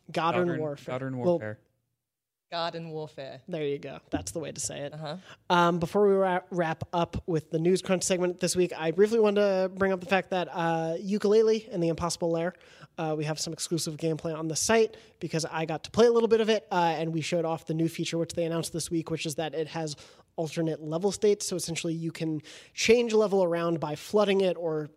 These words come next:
Speaker 1: shooting air into the level. This is the two D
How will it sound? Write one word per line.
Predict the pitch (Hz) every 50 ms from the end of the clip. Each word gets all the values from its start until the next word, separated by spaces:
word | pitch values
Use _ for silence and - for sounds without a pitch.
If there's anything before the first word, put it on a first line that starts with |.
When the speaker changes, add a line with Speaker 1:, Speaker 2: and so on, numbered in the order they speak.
| _ -
Speaker 1:
shooting | - - - 185 170 170 160 156 151 -
air | 170 160 165 165 170
into | 165 170 160 165
the | 170 165
level. | 165 170 165 160 170 165
This | 165 165 160 147 -
is | 170 147 151
the | 156 156 151 160 160 147 - - - - - -
two | - 233 226
D | 196 214 214 214 208 202 196